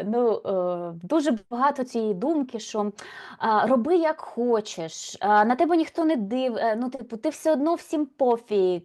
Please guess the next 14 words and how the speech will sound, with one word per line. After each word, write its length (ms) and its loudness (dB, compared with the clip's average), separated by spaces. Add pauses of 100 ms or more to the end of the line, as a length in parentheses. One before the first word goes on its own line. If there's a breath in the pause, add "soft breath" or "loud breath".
е, 440 0 (280 loud breath)
тебе 300 0
взагалі 400 -2
ніхто 300 -6
тобою 340 -2
не 120 -2
цікавиться, 720 -4
а 40 0
яка 220 -2
різниця, 400 -2
що 840 -12
про 100 -2
тебе 220 0
скажуть? 680 -4